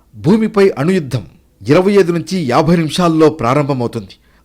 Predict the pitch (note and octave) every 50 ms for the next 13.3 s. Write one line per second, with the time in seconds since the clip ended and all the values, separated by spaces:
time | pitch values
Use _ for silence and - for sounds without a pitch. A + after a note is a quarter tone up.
0 | _ _ A2 C#3 E3+ F3+ F#3+ E3+ - E3+ D#3+ D#3+ E3+ E3 D3+ G#2+ A#2 A#2+ - -
1 | F#3 F3+ D#3 E3 D#3+ D#3 D3+ D3+ A2+ A2+ A#2+ C3 C3 B2+ B2 - G#2+ G2 - _
2 | _ _ _ _ _ _ A2+ C#3 F3 G3+ G3+ G3+ G3+ G3 F#3 - - - - D3+
3 | F3 F#3 F3 - E3+ D#3+ D#3+ D#3 D3+ C#3+ - F#2 - _ _ _ _ - C3+ C#3+
4 | - - F#3+ F3 E3 E3+ F3+ E3+ D#3+ - - B2+ D#3 D#3+ D#3+ E3+ E3 D#3+ D#3 D3+
5 | - - B2+ A2+ G#2+ - - - - - _ _ _ _ _ _ A2+ C#3 E3+ F#3+
6 | F#3 F3 F#3 F3+ F3 C#3 A#2 C3+ B2+ F#3+ F3+ E3+ E3+ E3 D#3+ D#3+ D#3 D#3 A3 B2+
7 | - - _ _ - F3 F3 G3 F#3+ F#3 F3 F3+ F#3 F3 D#3 - B2+ D3 F3 E3+
8 | F3 E3+ E3 D#3+ D#3+ D#3 D3 D3+ - D#3 G2 - - _ _ _ _ - F3 G#3+
9 | A3+ A#3+ A#3 A3 G#3+ G3+ G3+ F3+ F3+ - A3+ - - A#3 A3 A3+ G#3+ G#3 G3+ -
10 | - F3+ - - - - D#3+ E3 D#3 B2+ A2+ B2+ - D3 C#3 C#3 - C#3 A#2 A2
11 | G2+ - _ _ _ _ _ _ _ _ - C3 D3 - - G#3+ G#3 G3+ G3+ F#3+
12 | F#3+ F3+ F3+ F3+ F3+ F3+ E3+ E3+ E3+ D#3+ C#3 - - A3 G3+ G3 G3 F#3 F#3 F#3
13 | F3 - F3+ C3 G#2